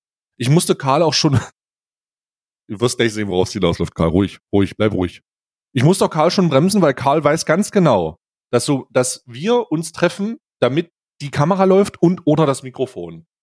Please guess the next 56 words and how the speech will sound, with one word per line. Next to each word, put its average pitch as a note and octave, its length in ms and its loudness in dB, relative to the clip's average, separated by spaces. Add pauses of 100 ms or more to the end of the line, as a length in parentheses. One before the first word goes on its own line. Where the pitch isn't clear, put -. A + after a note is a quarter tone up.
(220)
Und B2 140 -2
wenn C3 100 2
das C3 140 -2
Mikrofon G#3 380 -4
läuft, F#3+ 200 0
dann D#3+ 80 -4
können D#3+ 140 -2
wir C3 80 -2
hier - 80 -4
Content G#3 340 -2
produzieren F#3 540 0
und A#2+ 80 -6
alles C3+ 240 2
andere, F#3+ 380 2
wenn D3 100 -4
ich C#3+ 100 -10
mein B2+ 120 -2
Nickerchen F#3 340 0
machen E3 240 -2
muss, E3 240 -8 (220)
dann B2 100 0
wird C3 160 -4
kurz B2 160 0
eine G2 80 -8
Pause G3 260 2
gemacht. F3 280 2
Wenn A2 120 0
Karl F3+ 220 2
sein F3+ 140 4
Nickerchen D#3+ 320 2
machen C#3+ 240 0
muss, C3+ 160 -2
dann G#2 100 -4
wird G2+ 140 -6
eine G2 80 -8
Pause, D3 680 0 (100)
Pause D#3+ 260 0
gemacht. C3 260 -2 (300)
Aber C#3 160 2
es C#3 100 -2
ist E3 160 -6
nicht, - 260 -6 (180)
es C#3 140 -2
ist C3+ 160 -8
nicht A3 320 0
so, A#3 420 2 (300)
dass C#3+ 220 0
wir E3 180 2
hier D#3 400 0
irgendwie F#3+ 600 -6
Content F3+ 440 -2
verschleich-, A2+ 560 0
versch-, - 380 -4
ver-, A2 320 2
verschleichen B2+ 520 0
lassen. E2 300 -12